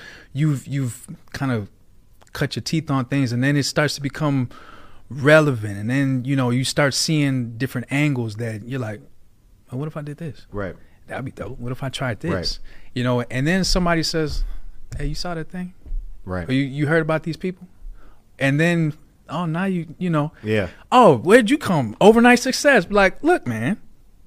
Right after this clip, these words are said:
Speaker 2: Bam. No.
Speaker 1: This, this
Speaker 2: It's
Speaker 1: was
Speaker 2: nothing
Speaker 1: hard.
Speaker 2: overnight. Yeah.
Speaker 1: You know what I'm saying?
Speaker 2: <laughs>
Speaker 1: Like,
Speaker 2: Yeah.
Speaker 1: like what you said. It's been,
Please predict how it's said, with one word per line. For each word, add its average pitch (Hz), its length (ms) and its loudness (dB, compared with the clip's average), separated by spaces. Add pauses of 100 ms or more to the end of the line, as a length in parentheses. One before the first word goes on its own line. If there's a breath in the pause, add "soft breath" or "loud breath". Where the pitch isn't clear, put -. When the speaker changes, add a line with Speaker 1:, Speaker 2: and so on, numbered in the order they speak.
Speaker 2:
Bam. 98 420 -12
No. 117 300 -6
Speaker 1:
This, 247 220 4
this 226 180 6
Speaker 2:
It's - 80 2
Speaker 1:
was 185 120 4
Speaker 2:
nothing 165 160 8
Speaker 1:
hard. 143 220 8
Speaker 2:
overnight. 98 320 -4
Yeah. 127 140 8
Speaker 1:
You 240 100 10
know 254 140 12
what 240 80 12
I'm 208 60 10
saying? 247 400 12
Speaker 2:
<laughs> - 60 2
Speaker 1:
Like, 208 180 12
Speaker 2:
Yeah. 135 100 6
Speaker 1:
like 214 180 10
what 247 140 4
you 269 60 2
said. 247 300 2
It's 226 140 2
been, 196 320 6